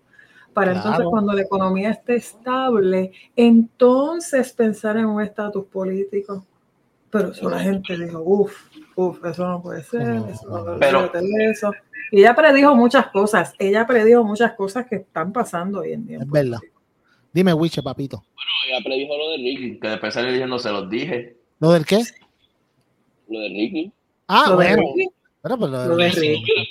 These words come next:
Speaker 3: Pero, pero si tú miras, Victoria
Speaker 2: Lo podía
Speaker 3: Ciudadana
Speaker 2: predecir
Speaker 3: es
Speaker 2: yo,
Speaker 3: un
Speaker 2: cabrón.
Speaker 3: No, claro, ahí no hay nada que hacer,
Speaker 1: Pero
Speaker 3: porque
Speaker 1: como que
Speaker 3: hay que ser un
Speaker 1: saca.
Speaker 3: genio. Pero, pero Victoria Ciudadana es un partido que no está basado en estatus, Proyecto Dignidad.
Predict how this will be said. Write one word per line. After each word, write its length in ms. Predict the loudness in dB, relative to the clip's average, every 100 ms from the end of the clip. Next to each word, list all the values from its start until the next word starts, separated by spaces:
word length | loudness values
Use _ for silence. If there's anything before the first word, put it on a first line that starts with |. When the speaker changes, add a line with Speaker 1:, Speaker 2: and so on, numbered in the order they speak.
| 0
Speaker 3:
Pero, 280 | 2 2 2
pero 180 | 2 2
si 120 | -2
tú 100 | -2
miras, 380 | 2 2 0 -4
Victoria 340 | -6 -4 -2
Speaker 2:
Lo 80 | -2
podía 120 | 0
Speaker 3:
Ciudadana 220 | 2 4
Speaker 2:
predecir 280 | 4 2 0
Speaker 3:
es 80 | 2
Speaker 2:
yo, 60 | 2
Speaker 3:
un 100 | 2
Speaker 2:
cabrón. 240 | 0 -2 -4 -2 -2 -4 _ _ _ _ _
Speaker 3:
No, 240 | -4 -4 0
claro, 220 | 2 2
ahí 100 | 0
no 60 |
hay 100 | -2
nada 100 | -4 -4
que 40 |
hacer, 160 | -6 -4
Speaker 1:
Pero 100 | -2
Speaker 3:
porque 80 | 0
Speaker 1:
como 80 | 0
que 60 |
Speaker 3:
hay 60 | 0
que 40 |
ser 100 | 2
un 60 | 0
Speaker 1:
saca. 140 | -2
Speaker 3:
genio. 240 | -8 -10 -12 -14 _ _ -20 -20 _ -20 _
Pero, 520 | -6 -4 -2 -4 -4 -6
pero 300 | -4 -4 -6
Victoria 340 | -8 -8 -8
Ciudadana 560 | -6 -4 -4 -4 -6 -8
es 60 |
un 80 | -8
partido 460 | -8 -8 -6 -6 -6
que 80 | -10
no 60 |
está 240 | -14 -6 -4 -4 -4
basado 320 | -8 -10 -14
en 80 | -16
estatus, 480 | -16 -4 -4 -4 -12
Proyecto 320 | -14 -16 -14 -14
Dignidad. 540 | -14 -8 -4 -2